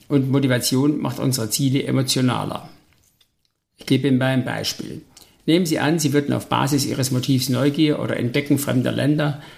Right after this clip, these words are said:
als attraktives Ziel die Besteigung des Kilimanjaro wählen. Die sinnliche Vorstellung dieses Ziels, Sie sehen den Berg vor sich, Sie fühlen die afrikanische Wärme,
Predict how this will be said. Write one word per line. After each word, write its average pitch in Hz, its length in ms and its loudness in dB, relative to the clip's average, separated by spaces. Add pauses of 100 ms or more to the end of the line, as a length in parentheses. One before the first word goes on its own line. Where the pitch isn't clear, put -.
(120)
als 135 240 -2
attraktives 147 580 0
Ziel 165 240 2
die 151 80 4
Besteigung 143 480 0
des 131 160 0
Kilimanjaro 123 720 0
wählen. 110 420 -2 (720)
Die 135 60 -2
sinnliche 170 420 2
Vorstellung 143 540 2
dieses 131 360 0
Ziels, 104 400 0
Sie 127 200 -2
sehen 135 300 2
den 123 180 2
Berg 143 220 2
vor 139 160 -4
sich, - 360 -6
Sie - 140 -2
fühlen 139 300 2
die 139 100 0
afrikanische 135 720 0
Wärme, 131 320 2